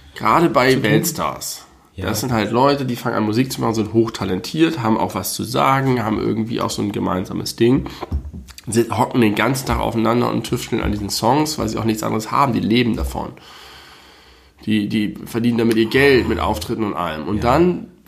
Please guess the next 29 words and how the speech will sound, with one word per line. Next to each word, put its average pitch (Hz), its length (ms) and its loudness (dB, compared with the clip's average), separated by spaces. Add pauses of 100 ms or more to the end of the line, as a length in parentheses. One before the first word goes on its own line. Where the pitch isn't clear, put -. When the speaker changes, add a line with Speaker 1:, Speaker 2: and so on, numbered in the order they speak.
Speaker 1:
kommt 131 220 -2
der 120 60 2
große 113 240 2
Erfolg 120 440 2 (720)
und 98 140 -8
dann - 160 -10
haben 92 160 -2
die 98 140 -2
alle 87 480 -2 (920)
plötzlich 98 400 -6
ein 113 60 -4
Imperium 107 720 2
und 90 240 -4
haben 92 340 -2
Latifundien 110 840 2
und 95 180 -2
sehen 127 200 4
sich 123 300 0 (240)
Speaker 2:
Was 147 260 0
haben 85 240 0
die? 92 280 2
Speaker 1:
Latifundien. 143 840 0
Speaker 2:
Was 87 120 0
sind 113 180 0
Latifundien? 95 880 0
Speaker 1:
Das - 160 -6
sind, 101 260 0
ähm, 90 580 0 (1040)
ähm, 82 500 -6